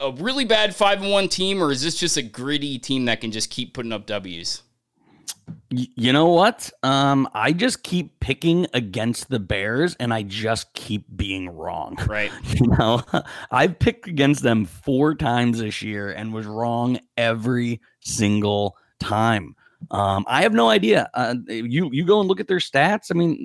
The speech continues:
Speaker 2: no, nothing really jumps out, um, e-, except their defense.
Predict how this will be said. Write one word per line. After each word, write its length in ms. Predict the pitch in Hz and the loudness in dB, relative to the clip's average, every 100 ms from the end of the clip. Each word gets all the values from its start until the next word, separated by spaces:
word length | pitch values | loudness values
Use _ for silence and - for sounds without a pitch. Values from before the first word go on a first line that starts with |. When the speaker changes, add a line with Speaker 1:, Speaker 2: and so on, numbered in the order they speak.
| 123 120 | -4 -2
Speaker 2:
no, 160 | 123 | -2
nothing 400 | 117 135 - 214 175 | -2 -4 -2 -2 2
really 260 | 190 196 | 4 2
jumps 360 | 170 165 175 - - | 2 0 0 -2 -4
out, 380 | 98 107 208 _ _ _ _ - | 0 0 -2 _ _ _ _ -4
um, 520 | 127 127 135 135 131 139 | 0 2 2 2 0 -6
e-, 80 | - | -8
except 440 | 131 - - 175 - | -12 -10 -4 -2 2
their 100 | 175 | 2
defense. 720 | 131 165 226 - - - | 2 -2 -2 -4 -4 -12